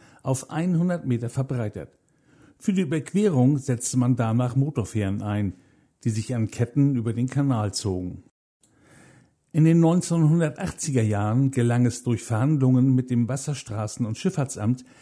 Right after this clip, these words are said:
die alte Kettenfähre vor dem Verschrotten zu bewahren, so dass Sie sie heute in restauriertem Zustand auf dem Ufer stehend besichtigen können. Dabei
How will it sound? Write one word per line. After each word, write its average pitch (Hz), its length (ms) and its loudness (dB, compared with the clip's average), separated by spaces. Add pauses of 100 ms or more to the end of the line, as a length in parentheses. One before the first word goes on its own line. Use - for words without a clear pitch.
(380)
die 170 100 2
alte 185 280 -2
Kettenfähre 135 800 0
vor - 200 -2
dem 143 140 2
Verschrotten 104 500 -4
zu - 180 -6
bewahren, 110 520 -2 (720)
so 120 220 2
dass 104 200 -2
Sie 139 100 4
sie 120 200 4
heute 151 360 2
in 156 260 0
restauriertem 147 680 0
Zustand 170 600 -2
auf 139 180 -6
dem 139 180 4
Ufer 147 300 -2
stehend 104 480 -2
besichtigen 139 560 -6
können. - 420 -10 (760)
Dabei 107 580 -2